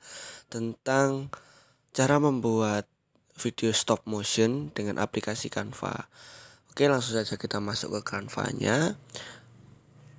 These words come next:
Kita masuk ke beranda. Nah, video stop motion itu adalah video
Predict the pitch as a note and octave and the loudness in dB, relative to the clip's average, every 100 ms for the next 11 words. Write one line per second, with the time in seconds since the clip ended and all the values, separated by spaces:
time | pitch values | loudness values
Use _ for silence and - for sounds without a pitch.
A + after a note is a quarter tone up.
0 | - _ _ _ - A2 G#2 A2 G#2 - | -20 _ _ _ -8 -4 -2 0 -2 0
1 | G#2+ - - - A2+ C3 E3+ F#3+ - - | 0 0 -4 -2 0 2 0 -2 -14 -18
2 | - A2+ G#2 A#2+ A#2 A2+ - A#2+ - B2+ | -10 -6 -4 -2 0 0 0 -2 0 -2
3 | B2+ C#3 C3 C3+ - F3+ D3+ C#3+ - A2+ | 0 0 0 -4 -2 -2 0 0 0 0
4 | G#2+ G#2+ A#2+ - G#2+ G#2+ G2+ B2+ | 0 -2 -4 -4 -6 -2 0 0